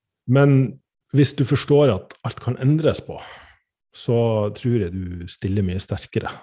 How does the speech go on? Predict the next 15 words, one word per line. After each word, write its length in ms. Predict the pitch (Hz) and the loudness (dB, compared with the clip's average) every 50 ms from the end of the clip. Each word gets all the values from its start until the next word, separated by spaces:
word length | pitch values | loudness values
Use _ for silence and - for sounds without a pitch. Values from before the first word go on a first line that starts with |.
| _ _ | _ _
enn 140 | - 101 92 | -8 -6 -4
de 80 | 92 90 | -2 -4
som 160 | 92 - 90 | -4 -6 -6
tenker 380 | - 104 98 95 98 - 98 87 | -4 -4 -2 -2 -2 -2 -4 -6
at 80 | - - | -4 -6
det 80 | 104 85 | -4 -2
her 220 | 104 104 95 87 | -2 -2 -2 -2
er 80 | 90 90 | -4 -4
statisk 640 | - - - 113 98 107 - - 98 90 - - - | -6 -4 -4 -2 -2 -2 -2 -4 -8 -8 -8 -8 -8
og 80 | 98 | -10
uforanderlig. 540 | 98 - - 90 95 101 98 90 85 85 87 - - _ _ - | -8 -6 -4 -2 0 0 0 -2 -4 -8 -12 -14 -16 _ _ -4
Ja, 80 | 98 104 | -4 -2
det 140 | 107 117 92 | 0 0 -2
er 20 | 92 | -2
gener. 320 | 90 92 98 98 90 - | -2 -2 -2 -2 -2 -4